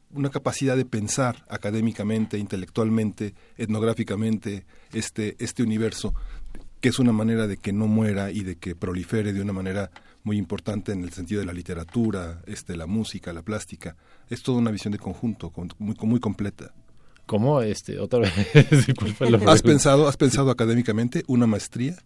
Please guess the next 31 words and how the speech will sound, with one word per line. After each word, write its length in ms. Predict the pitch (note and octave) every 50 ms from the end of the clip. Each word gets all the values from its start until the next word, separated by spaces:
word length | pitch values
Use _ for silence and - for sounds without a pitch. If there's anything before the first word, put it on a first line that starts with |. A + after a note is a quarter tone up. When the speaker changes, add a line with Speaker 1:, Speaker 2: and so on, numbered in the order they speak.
| _ -
Speaker 1:
que 100 | G#2+ -
permite 320 | - G#2 G#2+ A2 - B2
pensar 320 | - G#2+ G2 - A2 G#2 G2+
la 80 | F#2
música 360 | F#2+ G#2+ G#2+ - C3+ C3 - A2+
de 60 | G#2+ A2
una 120 | G#2+ G#2
manera 300 | G2+ G2+ G2+ G2+ G#2 G2+
que 120 | - G2+
no 120 | F#2 F2+ F2
caduque, 500 | - G2 F#2+ F#2 F2 - - - - - - - - - - - - - - - - - -
o 140 | A2 G2
no? 140 | G2 E2 - - - _ - - - - - - - - - - -
Speaker 2:
Eh, 600 | G#2 G2+ G2+ G#2 G#2 G#2+ G#2+ G#2+ G#2+ G#2+ G#2+ A2
bueno, 380 | A2 A2+ B2 C3+ C3+ B2+ A2 -
l-, 200 | A#2 B2+ B2 A2+
tenemos, 600 | - C#3+ C3+ D3 D#3+ F3 F#3 F#3+ E3 - - - - - - - - -
eh, 300 | - - - - - - -
estamos 340 | A2 - - C3 C3+ - -
abriendo 340 | B2 G#2+ A#2 B2 B2+ B2+ A#2+
el 180 | G#2+ G#2 F#2 E2+
primer 300 | - G#2 G2+ A2 A2 G#2
diplomado 440 | A2+ G#2+ G#2+ G#2 G2 G2 G#2 G#2+ G#2
con 200 | - F2+ F2 E2
opción 260 | E2 - - G#2+ G2
a 40 | G#2
maestría. 480 | G2 F2 D#2+ - - G2+ G#2 A#2+ C#3 - - - - - - - - - - - - - - - - - - - -
Yo 220 | A2+ A2+ D3 C#3+
como 180 | - G#3 F#3 D#3+
entiendo, 540 | C#3 B2 D#3+ E3 E3 E3 E3+ E3+ D#3 A2 - -
eh, 360 | - - - - - -